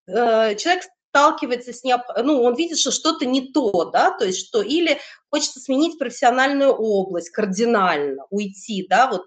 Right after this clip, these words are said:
не знаю, там, э, сделать какой-то вот карьерный переход. Или когда человек хочет там сильно поменять сферу, отрасль, и п-, п-, поменять, может быть, даже вот,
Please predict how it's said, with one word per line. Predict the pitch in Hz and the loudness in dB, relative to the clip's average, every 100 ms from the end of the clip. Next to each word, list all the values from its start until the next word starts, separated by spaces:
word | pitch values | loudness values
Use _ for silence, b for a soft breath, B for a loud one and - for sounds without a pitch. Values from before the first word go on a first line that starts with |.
| - | -10
не | 175 | -8
знаю, | 190 160 139 | -4 -4 -4
там, | 139 - b - | -8 -12 b -2
э, | 208 190 | 0 2
сделать | 185 311 359 | 0 2 2
какой-то | 240 220 285 | 0 0 -4
вот | 226 196 | -6 0
карьерный | 226 233 285 269 208 | 2 2 -2 -2 -4
переход. | 214 214 220 - 175 131 _ B B B | -2 -4 -4 -6 -6 -8 _ B B B
Или | 269 339 | 0 2
когда | 370 311 285 302 | 2 0 0 -2
человек | 302 320 320 | 0 -2 0
хочет | 302 311 330 - - | -4 -2 -6 -8 -6
там | 269 262 | -4 -4
сильно | - 311 311 | -2 0 2
поменять | 302 262 269 277 294 | 0 -2 -2 0 -2
сферу, | 302 - 233 233 202 190 180 | -4 -12 -4 0 2 2 -2
отрасль, | 208 254 240 233 - 185 190 - - 165 165 B B B | -2 4 6 4 0 -4 -4 -12 -8 -8 -8 B B B
и | - 302 320 | -2 2 2
п-, | - 285 | 0 -2
п-, | 240 254 | -2 -4
поменять, | 240 277 277 294 311 311 | 2 2 4 4 2 2
может | 285 277 254 | -2 -2 -4
быть, | 269 - | -6 -6
даже | 202 269 269 254 | 0 2 2 -2
вот, | 269 | -6